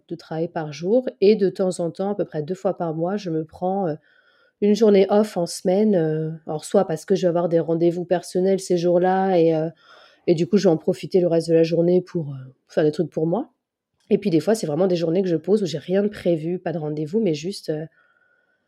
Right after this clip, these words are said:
une journée où je vais faire, heu, des, des activités manuelles, du loisir ou b-, peut-être même juste regarder la télé toute la journée, mais vraiment une coupure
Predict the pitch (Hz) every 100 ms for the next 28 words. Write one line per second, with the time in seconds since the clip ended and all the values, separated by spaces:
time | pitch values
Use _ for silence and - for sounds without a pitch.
0 | _ 180 170 165 160 180 202 147 151 -
1 | 156 165 147 127 - - - - - 147
2 | 151 139 135 143 151 151 - 147 147 -
3 | 170 160 165 160 156 170 170 151 160 160
4 | 170 160 165 160 175 170 - _ _ -
5 | 175 180 196 190 175 185 - 180 170 170
6 | 165 185 185 190 - 170 170 175 190 208
7 | 156 156 - - - - _ _ _ -
8 | 180 208 196 - 185 - 208 240